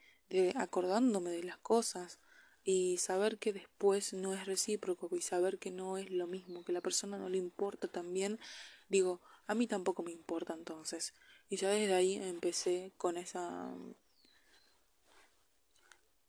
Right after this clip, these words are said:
Con lo mismo que me da... como lo mismo que me daban, pero es injusto porque son con personas que no, que son inocentes, o sea, que no me hicieron nada a mí.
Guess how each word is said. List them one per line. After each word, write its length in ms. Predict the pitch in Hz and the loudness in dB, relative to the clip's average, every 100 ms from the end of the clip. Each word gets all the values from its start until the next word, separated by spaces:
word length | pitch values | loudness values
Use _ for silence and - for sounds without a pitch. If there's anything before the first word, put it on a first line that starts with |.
| _ - - - - - _ _ _ _ - _ _ | _ -20 -20 -20 -20 -20 _ _ _ _ -16 _ _
Con 140 | 208 202 | 4 6
lo 80 | 214 | 2
mismo 280 | 240 254 | 2 2
que 100 | 208 | 2
me 140 | 190 185 | 2 2
da... 160 | 185 | 0
como 360 | 180 196 180 185 | 0 0 2 2
lo 80 | 185 | 4
mismo 280 | 240 269 247 | 6 4 2
que 100 | 190 | 0
me 120 | 180 | 2
daban, 400 | 185 220 240 233 _ | 4 4 4 0 _
pero 160 | - 190 | 8 8
es 140 | 202 | 8
injusto 480 | 226 208 233 - 180 | 4 4 2 2 0
porque 300 | - - - | 0 -2 -4
son 200 | - 202 | -2 0
con 180 | 214 196 | 0 0
personas 400 | 190 - 190 196 | -2 -2 -4 -6
que 140 | - | -6
no, 400 | 170 175 175 175 - - - - - _ _ _ - | -4 -2 0 -2 -8 -20 -20 -20 -20 _ _ _ 2
que 120 | 185 | 4
son 180 | - 220 | 6 4
inocentes, 640 | 214 185 - 196 175 180 180 | 4 2 0 0 0 -4 -4
o 40 | |
sea, 180 | - 180 | -4 -4
que 100 | 180 | -4
no 100 | 180 | -6
me 100 | 185 | -8
hicieron 280 | - 185 180 | -10 -8 -4
nada 240 | 175 180 | -2 -4
a 20 | |
mí. 180 | 185 | -8